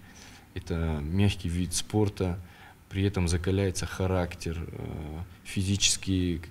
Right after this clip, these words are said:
какие-то кондиции тоже, э, будут, э, там набираться.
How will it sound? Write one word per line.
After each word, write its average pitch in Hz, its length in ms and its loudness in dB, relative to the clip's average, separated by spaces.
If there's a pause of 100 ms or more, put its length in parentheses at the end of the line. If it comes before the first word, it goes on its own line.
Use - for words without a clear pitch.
какие-то 90 380 -2
кондиции 87 600 2
тоже, 82 440 0 (1000)
э, 87 300 -8 (100)
будут, 85 500 -2
э, 78 440 -6 (120)
там 85 140 -4
набираться. 85 720 2